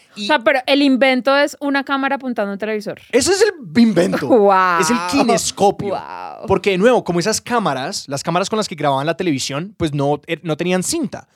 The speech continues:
Speaker 2: Sí.
Speaker 1: Solo capturaban la imagen, la transmitían por la antena de televisión y llegaba al televisor y se transmitía,
Speaker 2: Ok.
Speaker 1: como la radio. Porque aunque a veces pensamos que el cine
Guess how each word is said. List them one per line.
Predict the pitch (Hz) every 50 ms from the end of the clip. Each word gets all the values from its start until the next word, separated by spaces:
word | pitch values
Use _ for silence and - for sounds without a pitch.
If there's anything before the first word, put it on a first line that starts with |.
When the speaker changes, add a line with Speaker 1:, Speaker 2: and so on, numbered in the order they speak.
| _ _ -
Speaker 2:
Sí. | -
Speaker 1:
Solo | 160 156 151 175 196 202 -
capturaban | - - - - 120 131 160 196 208
la | 208 208
imagen, | 202 208 202 190 196 202
la | 190 156 123
transmitían | - 143 135 127 120 127 123 - - 147 151 160 165 165 156 - _ _ _ _ _
por | - 139 131 127
la | 127 123
antena | 117 110 - 147 143 147 147
de | 143
televisión | 139 151 135 131 123 117 - 170 165 180 208 - _ -
y | 147
llegaba | 139 143 139 127 123 123
al | - -
televisor | 180 180 170 151 180 202 262
y | 240
se | 233 -
transmitía, | 196 180 165 180 202 - 320 302 196 143 - -
Speaker 2:
Ok. | 214 -
Speaker 1:
como | - - - 165 160
la | 151 139 131
radio. | 120 120 - - 139 190 254 208 131 117 110 110 - 143 - _ _ _
Porque | - 165 147 175
aunque | 175 147 165
a | 156
veces | 147 196 185
pensamos | 180 208 170 156 147 156 160 -
que | -
el | 143 127
cine | 123 - - 208 220 226 190 160 147 160 196